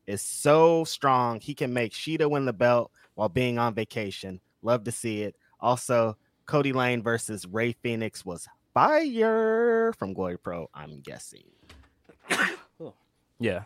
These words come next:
Speaker 2: no. All those people that are like, "Man, Will Washington," yeah, I don't, I don't think he's on vacation this week, guys.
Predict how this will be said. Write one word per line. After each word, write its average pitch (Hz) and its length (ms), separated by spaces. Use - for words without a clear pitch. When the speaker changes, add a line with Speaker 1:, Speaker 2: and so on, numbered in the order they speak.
Speaker 2:
no. 117 180
All 123 140
those 127 120
people 117 240
that 107 80
are 101 80
like, 98 260
"Man, 98 300
Will 143 200
Washington," 123 680
yeah, 101 180
I 104 100
don't, 123 200
I - 60
don't 120 200
think 101 140
he's 110 140
on 113 120
vacation 110 420
this 95 180
week, 95 140
guys. 95 320